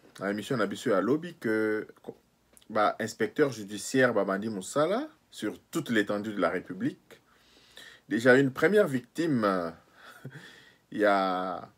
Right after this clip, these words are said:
kobanda musala, ezali Madame Rita Pola, qui est aujourd'hui déjà aux arrêts, qui verra à quoi ressemble une cellule, euh,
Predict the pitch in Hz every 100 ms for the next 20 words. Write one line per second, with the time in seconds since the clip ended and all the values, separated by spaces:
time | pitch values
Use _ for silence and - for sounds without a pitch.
0 | _ _ _ _ _ - 110 104 104 104
1 | 101 139 156 185 135 110 120 113 98 104
2 | 98 104 98 85 73 - _ _ _ 104
3 | 113 143 247 - _ _ _ _ _ _
4 | _ _ - 113 120 110 90 - _ -
5 | 92 98 92 127 226 269 _ _ _ _
6 | _ _ _ _ _ _ 92 107 101 131
7 | 117 92 101 92 123 202 226 120 107 110
8 | 117 120 - 98 - 110 104 98 98 107
9 | 104 95 82 101 95 - 92 95 92 87
10 | 80 78